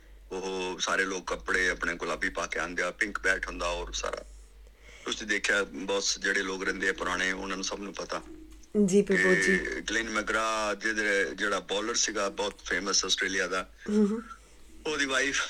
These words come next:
Speaker 1: ਜੇਨ ਮੈਗਰਾ, ਅਨਫੋਰਚੂਨੇਟਲੀ ਉਹ, ਉਹਦੀ ਡੈਥ ਹੋ ਗਈ ਸੀ ਬ੍ਰੈਸਟ ਕੈਂਸਰ ਨਾਲ at the age of forty-two।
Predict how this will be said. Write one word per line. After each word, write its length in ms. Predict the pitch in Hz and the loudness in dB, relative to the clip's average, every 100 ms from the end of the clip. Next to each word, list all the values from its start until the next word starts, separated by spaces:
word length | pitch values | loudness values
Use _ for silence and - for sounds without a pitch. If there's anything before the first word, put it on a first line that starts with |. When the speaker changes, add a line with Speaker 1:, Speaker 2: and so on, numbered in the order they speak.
| - 135 | -6 -2
Speaker 1:
ਜੇਨ 260 | 127 135 139 | 2 4 2
ਮੈਗਰਾ, 500 | 135 127 131 135 123 | 0 2 2 2 0
ਅਨਫੋਰਚੂਨੇਟਲੀ 640 | 123 139 123 120 120 123 | -2 2 2 2 2 -2
ਉਹ, 400 | 120 117 117 110 - - - - - - - | -2 -2 -2 -4 -8 -10 -14 -18 -20 -20 -10
ਉਹਦੀ 140 | 120 120 | -4 0
ਡੈਥ 260 | 123 127 | 2 0
ਹੋ 60 | 135 | 0
ਗਈ 120 | 120 | 2
ਸੀ 120 | 113 | 0
ਬ੍ਰੈਸਟ 280 | - 110 - | 2 2 4
ਕੈਂਸਰ 320 | 113 107 120 | 2 2 0
ਨਾਲ 200 | 117 123 123 - - - - - - 113 | 0 -2 -4 -16 -20 -14 -14 -14 -2 0
at 60 | |
the 160 | 107 117 | 2 0
age 140 | 113 | 0
of 40 | 107 120 | -2 -2
forty-two। 500 | 107 107 - 135 | 0 0 0 -2